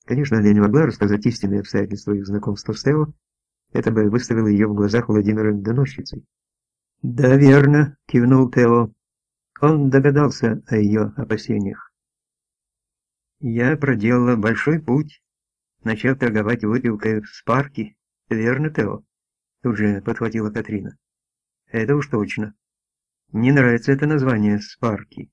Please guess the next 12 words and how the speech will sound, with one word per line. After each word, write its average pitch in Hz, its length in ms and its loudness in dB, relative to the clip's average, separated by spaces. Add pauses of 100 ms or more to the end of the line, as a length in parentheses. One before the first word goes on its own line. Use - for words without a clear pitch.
(120)
заметил 107 500 -4
Владимир. 104 480 -6 (840)
«Сам 135 280 -2
придумал. 135 600 0 (600)
Раньше 131 380 0
во 120 100 2
Флориде 113 520 0 (360)
электрический 135 720 0
стул 139 280 0
называли 101 460 0
«стариной 123 540 0
Спарки». - 600 -6